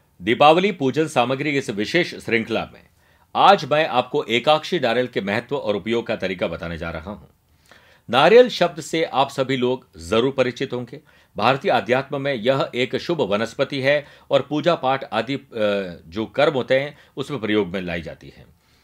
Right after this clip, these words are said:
कई बार देखा जाता है कि लोग जब शादी ब्याह की बात करते हैं, तो एक नारियल दे देते हैं, यानी वो आपके जुबान को दर्शाता है कि आपने वचन दे दिया है। यह घर के सभी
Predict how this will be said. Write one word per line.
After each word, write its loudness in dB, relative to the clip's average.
कई 8
बार 4
देखा 2
जाता 2
है -2
कि 2
लोग 2
जब -4
शादी 0
ब्याह 0
की -8
बात 0
करते -4
हैं, -8
तो -20
एक -2
नारियल 2
दे 0
देते -2
हैं, -4
यानी 4
वो 0
आपके 2
जुबान 4
को -4
दर्शाता 0
है 4
कि -14
आपने 0
वचन 0
दे -4
दिया -12
है। -20
यह 6
घर 2
के 0
सभी -2